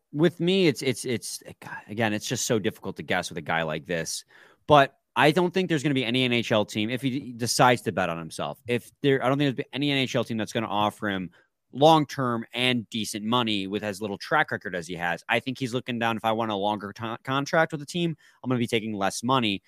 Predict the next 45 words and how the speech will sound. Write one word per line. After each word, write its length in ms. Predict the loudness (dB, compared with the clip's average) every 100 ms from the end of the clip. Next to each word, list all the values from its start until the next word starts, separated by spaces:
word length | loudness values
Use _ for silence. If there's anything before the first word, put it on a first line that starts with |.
| _ _
But 200 | 0 0
if 120 | 0
I 100 | 0
want 220 | 2 0 0
more 220 | 2 2
money, 220 | 2 0
I'm 60 | -2
gonna 80 |
be 60 | -4
taking 240 | -6 -8
a 40 | -8
shorter 300 | -6 -8 -8
contract." 600 | -12 -12 -8 -10 -10 _ _ _ _ _
And 260 | 0 2 0 -2
I, 120 | -4
you 180 | -2 2
know, 100 | 4
I 40 |
look 200 | 4 2
at 80 | 2
a 60 | 2
guy 240 | 2 2
like 200 | 2 -2
Filip 260 | -2 -4 -2
Hronek, 400 | -2 0 -2 -4 _ -8
who 320 | 2 2 2 _ _ _
signed 260 | 0 2 4
his 140 | 0
current 340 | 0 0 0 -2
contract 640 | -2 -2 -2 0 0 0
under 220 | -6 -6
Steve 260 | -6 -4 0
Yzerman 600 | 2 2 -2 -4 -4 -4
last 320 | -2 -2 -2 -2
offseason, 480 | -4 -4 -4 -4 -2
and 100 | -2
he's 100 | -2
making 220 | -4 -4
four 240 | 0 0
point 240 | 0 -6 -6
four 180 | -4 -2
million 300 | 0 0 2
dollars 340 | 2 2 0
a 60 | -2
year. 320 | 0 0